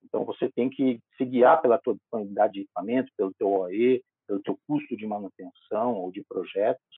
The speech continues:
Antes disso, você tem que lembrar que você tem um processo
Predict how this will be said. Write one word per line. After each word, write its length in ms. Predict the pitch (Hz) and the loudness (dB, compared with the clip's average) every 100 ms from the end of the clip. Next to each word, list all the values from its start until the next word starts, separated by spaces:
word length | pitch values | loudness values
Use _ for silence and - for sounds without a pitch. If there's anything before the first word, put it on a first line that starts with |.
| _ - | _ 2
Antes 340 | 262 302 127 | 2 2 -8
disso, 440 | 107 175 240 - 120 | -4 -2 -2 -2 -2
você 280 | 135 160 - | -2 -2 -4
tem 140 | 160 | -6
que 100 | 175 | -2
lembrar 300 | 180 151 123 | -2 4 4
que 80 | 151 | 2
você 180 | 160 - | -4 -8
tem 100 | 170 | -8
um 80 | 185 | -6
processo 600 | - 208 - 139 139 | -2 -2 0 2 2